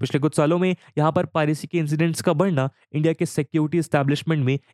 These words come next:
एक नई dimension ऐड कर देता है। वहीं इन आइलैंड के east में मुंबई और कोचिन के naval bases और trivandrum में इंडियन एयरफोर्स की सदर्न एयर कमांड मौजूद है। आपको बता दें कि सदर्न एयर कमांड को इस रीजन में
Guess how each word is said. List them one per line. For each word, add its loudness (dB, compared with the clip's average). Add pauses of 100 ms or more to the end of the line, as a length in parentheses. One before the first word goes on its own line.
(100)
एक -2
नई 2
dimension 0
ऐड 0
कर -2
देता 0
है। -2 (200)
वहीं 2 (220)
इन -2
आइलैंड 0
के 0
east 0
में -6 (320)
मुंबई 0 (180)
और 0
कोचिन -2
के 0
naval 2
bases -2 (140)
और 0
trivandrum 0
में -2 (280)
इंडियन 2
एयरफोर्स 0
की -2
सदर्न 0
एयर 2
कमांड 0
मौजूद 0
है। -4 (280)
आपको 0
बता 2
दें -2
कि -12
सदर्न 0
एयर 2
कमांड 0
को 0
इस -4
रीजन 2
में 0